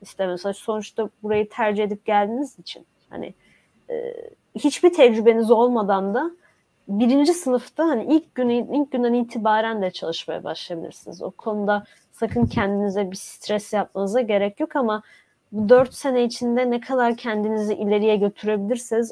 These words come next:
o kadar işinize yarayacak. Çünkü çoğunlukla sektörde çalışan insanlar hani kendilerini ne kadar yandan geliştirmeye devam etse de çalışırken üniversite dönemlerindeki kadar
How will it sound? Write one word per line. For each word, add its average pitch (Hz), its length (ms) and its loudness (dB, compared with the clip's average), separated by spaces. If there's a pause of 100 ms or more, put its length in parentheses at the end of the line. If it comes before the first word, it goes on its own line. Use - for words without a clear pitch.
(120)
o 214 100 0
kadar 185 340 -2
işinize 185 400 -4
yarayacak. 175 560 -2
Çünkü 202 460 -2 (600)
çoğunlukla 220 720 2
sektörde 208 640 -2
çalışan 208 440 -4
insanlar 208 420 -4
hani 202 180 -2
kendilerini 226 600 0
ne 233 100 0
kadar 208 340 2 (260)
yandan 202 360 4
geliştirmeye 202 680 0
devam 190 220 0
etse 196 260 -2
de 247 60 0
çalışırken 247 760 -8
üniversite 214 560 0
dönemlerindeki 202 760 0
kadar 185 420 -2